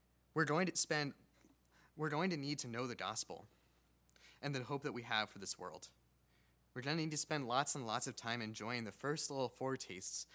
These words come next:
of that beautiful new heavens and new earth. We're going to allow ourselves to be satisfied with the tiniest little pleasures that come from our dumbest possible sins. If you're gonna withstand temptation, you need to keep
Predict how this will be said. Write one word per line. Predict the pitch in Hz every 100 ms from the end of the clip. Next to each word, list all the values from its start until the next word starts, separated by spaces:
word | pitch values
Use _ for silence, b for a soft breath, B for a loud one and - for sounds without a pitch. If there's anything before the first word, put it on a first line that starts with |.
| B
of | 127
that | 117 110
beautiful | 127 143 147 139
new | 127 123
heavens | 117 120 120 113 113
and | 104
new | 107
earth. | 98 98 - _ b b b b
We're | 135 143
going | 135 170
to | 147
allow | 117 123
ourselves | 135 - 117 113
to | -
be | 110
satisfied | - 127 147 - 107 92 101 B B
with | 135 127
the |
tiniest | 120 - 139 151 143 -
little | 139 123
pleasures | - 120 117 95 95 - B B
that | 123
come | 131 120
from | 131
our | 110
dumbest | 110 131 120 120 -
possible | - 101 - -
sins. | - 85 87 - - _ _ _ _ _ _ _ _ _ _ _ _ _ _ _ _ _ _ -
If | 143
you're | 139
gonna | 139 185
withstand | 156 151 - 127 127
temptation, | 120 120 - 113 - 95
you | 101
need | 110 143
to | 143 151
keep | - 135